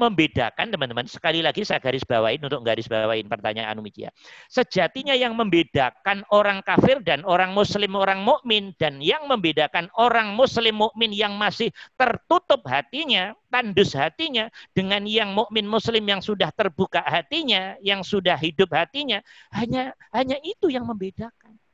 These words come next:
Yang belum, yang masih kafir atau muslim mukmin yang masih buta hatinya, ya hidupnya diwarnai banyak lalai dari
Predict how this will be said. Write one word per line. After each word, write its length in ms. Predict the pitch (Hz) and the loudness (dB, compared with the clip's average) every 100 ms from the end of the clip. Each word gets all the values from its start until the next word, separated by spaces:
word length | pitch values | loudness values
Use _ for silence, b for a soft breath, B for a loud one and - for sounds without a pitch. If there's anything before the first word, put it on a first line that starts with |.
| _ _ _ _ _ _ _ _ _ _ _ _ _ _ _ _ | _ _ _ _ _ _ _ _ _ _ _ _ _ _ _ _
Yang 240 | 185 190 160 160 | -4 -4 -2 -4
belum, 480 | 165 165 147 123 | 0 0 0 -4
yang 160 | 175 240 | 0 0
masih 320 | 214 208 220 | 0 -2 -2
kafir 480 | 202 269 - 208 180 | -6 -6 -4 -4 -2
atau 320 | 190 - 208 | -4 0 0
muslim 480 | 202 196 - 214 190 | 4 2 2 -2 -2
mukmin 320 | 196 202 202 | -6 -2 -2
yang 240 | 185 185 180 | 0 -2 -2
masih 240 | 165 190 | -2 -4
buta 400 | 156 160 185 156 | 0 0 2 0
hatinya, 560 | 147 - 302 302 185 175 b b b b b _ | -2 -4 -6 -2 -4 -4 b b b b b _
ya 240 | 190 220 | -8 -4
hidupnya 640 | 185 196 - 180 - 170 | -4 -4 0 0 2 -6
diwarnai 680 | 147 143 139 127 120 120 120 - | -2 0 2 0 -2 -6 -8 -6
banyak 340 | 110 107 110 | -6 -6 -12
lalai 500 | 120 110 101 104 92 | -10 -8 -8 -8 -10
dari 340 | - 98 85 | -10 -12 -12